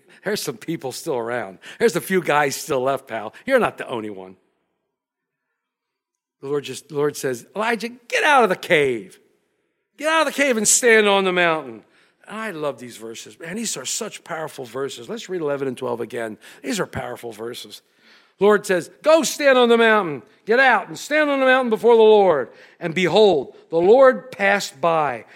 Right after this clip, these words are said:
and a great strong wind tore the mountains and the, broke the rocks in pieces before the Lord. But the Lord was not in the wind. And after the wind, an earthquake. But the Lord was not in the earthquake.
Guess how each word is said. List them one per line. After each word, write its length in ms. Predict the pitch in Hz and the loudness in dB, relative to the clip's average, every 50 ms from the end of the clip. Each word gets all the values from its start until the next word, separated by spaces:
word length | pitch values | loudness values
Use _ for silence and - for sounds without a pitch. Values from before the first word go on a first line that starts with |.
| - | -4
and 140 | - 196 220 | 0 2 2
a 80 | 226 226 | 2 2
great 360 | - 208 269 294 285 233 190 | 2 0 0 0 0 -2 -6
strong 600 | - - - - - 233 285 320 320 294 285 277 | -8 -8 -8 -4 -2 2 4 4 4 4 2 0
wind 360 | 269 269 254 226 202 190 - | 2 2 2 2 2 0 0
tore 160 | 196 226 233 | 2 2 2
the 100 | 226 220 | 2 2
mountains 420 | 214 214 214 208 196 170 165 151 156 | 2 2 2 0 -2 -4 -8 -8 -8
and 120 | 175 170 | -8 -8
the, 220 | 156 139 143 160 - _ _ _ _ _ | -10 -10 -12 -14 -16 _ _ _ _ _
broke 260 | 147 214 247 262 254 | 6 6 6 6 4
the 80 | - 190 | -2 -4
rocks 360 | 185 196 220 233 - - - | -2 -2 -2 -4 -6 -6 -6
in 100 | 185 175 | -8 -4
pieces 360 | - 196 233 233 185 156 165 | -2 -2 -2 -2 -2 -6 -10
before 280 | 156 156 151 - 180 190 | -12 -12 -8 -4 -4 -2
the 80 | 180 185 | 2 2
Lord. 400 | 180 190 190 180 165 139 123 - - - - - - - | 4 6 6 6 6 4 2 -2 -8 -18 -20 -20 -18 0
But 140 | - 233 247 | 2 2 4
the 100 | 233 285 | 4 2
Lord 320 | 285 302 339 330 294 262 240 | 2 4 4 4 4 4 2
was 160 | 247 220 185 | 0 0 0
not 240 | 269 277 277 277 302 | -2 0 0 0 0
in 120 | 339 339 | 0 0
the 60 | 320 | 0
wind. 420 | 302 320 349 339 269 180 135 104 - - _ - - - - | 0 0 0 0 0 0 -2 -6 -14 -20 _ -20 -20 -6 -4
And 120 | 208 254 | 0 2
after 320 | 269 285 285 269 - 277 285 | 2 2 2 2 -2 -2 -2
the 80 | 277 | -2
wind, 220 | 277 285 285 285 285 | 0 0 0 0 0
an 100 | 285 285 | 0 2
earthquake. 480 | 294 302 302 - - - 262 233 214 | 2 2 2 0 2 4 4 4 6
But 120 | - 233 226 | 4 2 2
the 80 | 247 | 4
Lord 240 | 247 254 254 254 254 | 6 6 6 6 6
was 180 | 247 240 190 175 | 2 0 0 0
not 180 | 254 254 254 | 2 2 2
in 120 | 254 254 247 | 2 2 2
the 100 | 240 247 | 2 4
earthquake. 540 | 240 254 254 254 247 220 214 196 170 - | 4 4 2 0 -2 -2 -2 -2 -2 -4